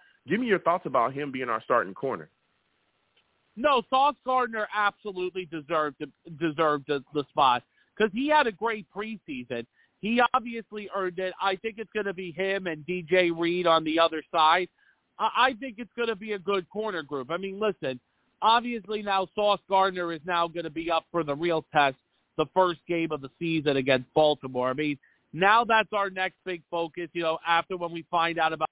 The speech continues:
Speaker 2: the official final roster cuts today. I mean, a lot of people are
Speaker 1: Yeah.
Speaker 2: still thinking that there may be some moves that may be made tomorrow, but see
Speaker 1: Mm-hmm.
Speaker 2: what happens tomorrow as the moves are made.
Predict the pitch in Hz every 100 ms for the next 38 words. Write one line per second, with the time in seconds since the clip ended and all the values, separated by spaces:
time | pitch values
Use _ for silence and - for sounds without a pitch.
0 | - 147 135 165 147 160 - 156 156 156
1 | 151 147 143 156 - 151 151 - 156 147
2 | 147 - _ - 170 196 202 220 262 254
3 | 247 208 202 170 156 196 175 190 165 175
4 | 165 175 170 165 _ - 160 170 160 165
5 | 165 147 156 147 156 147 156 151 147 143
6 | - 131 139 165 202 208 202 _ _ _
7 | - 185 170 - 160 170 202 185 180 196
8 | 175 _ 165 160 170 175 170 160 143 147
9 | 165 160 156 147 156 180